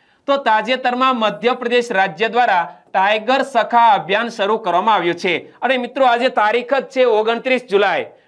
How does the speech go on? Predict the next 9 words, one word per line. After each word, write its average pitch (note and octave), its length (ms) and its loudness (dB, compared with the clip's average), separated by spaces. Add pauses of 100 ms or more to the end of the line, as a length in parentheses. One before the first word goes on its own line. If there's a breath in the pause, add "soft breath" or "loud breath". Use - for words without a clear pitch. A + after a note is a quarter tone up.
(120 soft breath)
વિશ્વ A3 520 -2
વાઘ A3 260 0
દિવસ A3+ 360 0
આજે A3 240 0
ઉજવાઈ A3+ 340 2
રહ્યો G#3 220 0
છે. G#3+ 240 0 (340 loud breath)
અને B3 240 0
એમાં A#3 260 0